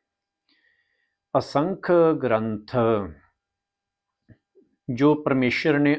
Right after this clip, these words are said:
ਅਨੇਕਾਂ ਹੀ ਖੰਡ ਬ੍ਰਹਿਮੰਡ ਬਣਾਏ ਨੇ, ਜੋ ਪਾਤਾਲਾ ਪਾਤਾਲ,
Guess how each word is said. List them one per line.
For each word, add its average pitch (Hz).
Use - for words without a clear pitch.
ਅਨੇਕਾਂ 127
ਹੀ 123
ਖੰਡ 117
ਬ੍ਰਹਿਮੰਡ 117
ਬਣਾਏ 107
ਨੇ, 110
ਜੋ 107
ਪਾਤਾਲਾ 117
ਪਾਤਾਲ, 107